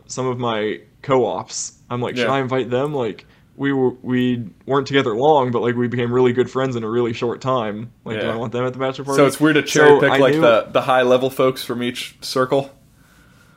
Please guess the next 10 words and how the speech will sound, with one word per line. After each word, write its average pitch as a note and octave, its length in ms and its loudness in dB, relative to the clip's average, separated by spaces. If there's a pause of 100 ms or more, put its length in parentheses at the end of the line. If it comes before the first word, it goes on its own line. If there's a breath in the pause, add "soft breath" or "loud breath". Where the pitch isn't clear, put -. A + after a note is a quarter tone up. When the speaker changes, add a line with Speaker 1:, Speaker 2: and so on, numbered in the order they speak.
(160 soft breath)
Speaker 1:
Yeah, A#2 340 -6
well, D#3 160 4
I B2+ 140 2
had E3 280 -2
to F3+ 80 -2
do C#3+ 180 -4
that C3+ 360 -2
for, A#2 500 -4
um, G#2+ 320 -6
groomsmen A#2 760 -4